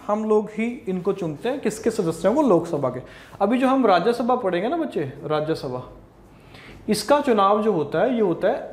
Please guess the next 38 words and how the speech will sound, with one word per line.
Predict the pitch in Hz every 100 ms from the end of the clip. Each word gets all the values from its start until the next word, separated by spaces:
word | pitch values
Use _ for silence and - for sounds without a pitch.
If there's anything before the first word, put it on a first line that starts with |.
| -
अप्रत्यक्ष | 196 233 240 214 - 185 - -
चुनाव। | 160 127 110 110 - - - - - - - - - - - - - - - - - - - 170
इंग्लिश | 180 220 220
में | 220
इसको | 208 214
कहते | 175 143 202
हैं, | 247
यहाँ | 185 196 165
direct | 147 190 220
है, | 302 240
यहाँ | 196 247 -
indirect | 233 208 156 156 175
election | 147 131 -
है। | 127 - - - - 180
मतलब | 190 285 302 -
राज्यसभा | 160 160 214 233 240
के | 247 214
सदस्यों | 170 - 180
को | 175
आप | 294 - 160 170 233
और | 226
मैं | 190
नहीं | 220 294
चुनते, | 220 147 135 - - - -
इनको | 190 202 262
state | - 208 214 214
के | 277
एमएलए | 302 - 202 220 262 262 262
चुन | 214 185
के | 190
भेजते | 170 139 123 139
हैं। | 135
पहले | 170 175 233
हम | 208 247 262 165
एमएलए | 165 185 226
को | 254 277
चुनते | 262 233 254
हैं, | 262